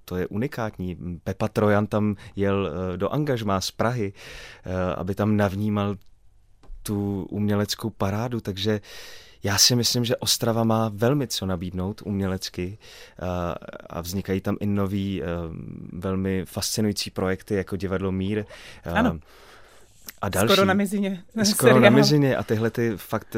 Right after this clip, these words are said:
Speaker 1: silný, silný projekty s hlubokými kořeny v té razovitosti, takže, eh, ano, mám velmi rád Ostravu a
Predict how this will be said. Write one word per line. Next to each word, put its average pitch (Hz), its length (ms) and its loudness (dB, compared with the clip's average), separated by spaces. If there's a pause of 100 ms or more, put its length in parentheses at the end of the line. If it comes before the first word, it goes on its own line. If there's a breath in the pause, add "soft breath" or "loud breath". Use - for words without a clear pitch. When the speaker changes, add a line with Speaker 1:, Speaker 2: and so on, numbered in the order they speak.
(120)
Speaker 1:
silný, 113 760 0 (360 loud breath)
silný 113 600 2
projekty 107 500 -2
s 101 480 0
hlubokými 107 600 -2
kořeny 113 480 0
v - 120 -10
té 117 200 -2
razovitosti, 110 680 -2
takže, 92 280 -4 (640 loud breath)
eh, 90 320 -2 (340)
ano, 139 280 0
mám 110 300 -2
velmi 110 260 0
rád 107 200 -2
Ostravu - 520 -6
a 90 100 -4